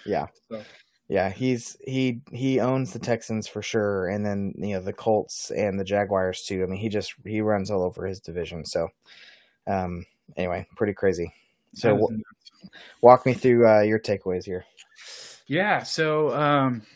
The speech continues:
Speaker 2: I've got a question, and then I have a player comparison. So, who is the only team to have two wide receivers in the top ten for wide receivers?
Speaker 1: I gotta believe it's Miami.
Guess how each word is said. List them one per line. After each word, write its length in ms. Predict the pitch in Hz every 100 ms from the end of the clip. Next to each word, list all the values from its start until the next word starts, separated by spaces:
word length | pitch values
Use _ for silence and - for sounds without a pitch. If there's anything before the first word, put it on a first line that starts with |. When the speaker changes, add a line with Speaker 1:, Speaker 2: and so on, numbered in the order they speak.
| _ _ _ _ - _ _ _
Speaker 2:
I've 120 | 131
got 120 | 143 156
a 60 |
question, 540 | - 156 147 156 160 - _ _ _
and 160 | 131 135
then 60 |
I 80 | 131
have 160 | 135 131
a 40 |
player 280 | - 135 123
comparison. 640 | 120 117 117 107 - 104 _
So, 340 | - 139 120 - - - - _ _ _
who 200 | - 190
is 140 | 196 156
the 140 | 147
only 260 | 147 165 139
team 320 | 156 151 143
to 100 | 123
have 160 | 123
two 320 | - - 160 165
wide 300 | 127 127 135
receivers 600 | 127 131 117 110 107 -
in 120 | 110
the 80 | 107
top 460 | - - 120 -
ten 440 | - 123 110 98 92 _ _ _ _
for 120 | 120
wide 180 | 107 107
receivers? 640 | 107 - 101 - 131 - _ _ _ _ _ _ _ _ _ _ _ _ - - - - - - - _ _ _ _ _ _ _ _ _ _ _ _
Speaker 1:
I 200 | 117 120
gotta 380 | 110 123 147 147
believe 540 | 127 117 113 107 101
it's 720 | 98 107 101 - - - - -
Miami. 680 | 87 110 208 110 113 90